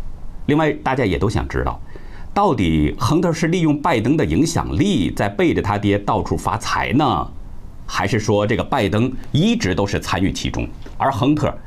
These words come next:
不过就是他的一个白手套呢？这是两个不同的概念。另外呢，现在主流媒体啊，也不敢再继续沉默了，已经有表态的了。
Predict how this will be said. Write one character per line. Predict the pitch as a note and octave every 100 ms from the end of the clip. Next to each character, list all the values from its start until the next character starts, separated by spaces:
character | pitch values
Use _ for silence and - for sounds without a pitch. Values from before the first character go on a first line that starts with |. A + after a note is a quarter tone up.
| - -
不 | E2
过 | G2+ A#2
就 | G2+
是 | F#2+
他 | -
的 | A2
一 | D2
个 | F2
白 | - G2+
手 | -
套 | - C3 A#2+
呢？ | F2+ - - - - - - - - - -
这 | -
是 | G3
两 | F3 F2
个 | -
不 | D#2
同 | B2 -
的 | -
概 | E2+ C#2
念。 | - - - - - - - - - - - - - - -
另 | D#3
外 | D#3+
呢， | D3+
现 | E3
在 | D#3+
主 | D3 F2+
流 | G#2
媒 | G2
体 | G#2 C#2+
啊， | A#1 - - - - - - - - - -
也 | G2
不 | D#2+ B2
敢 | F2 C#2
再 | F#2+
继 | F2 F#2+
续 | D#2
沉 | - C#2
默 | D#2
了， | C2+ - -
已 | G#2 G2+
经 | C3+ A3+
有 | E3+ A#2+
表 | G2+ -
态 | - B2
的 | F2
了。 | B1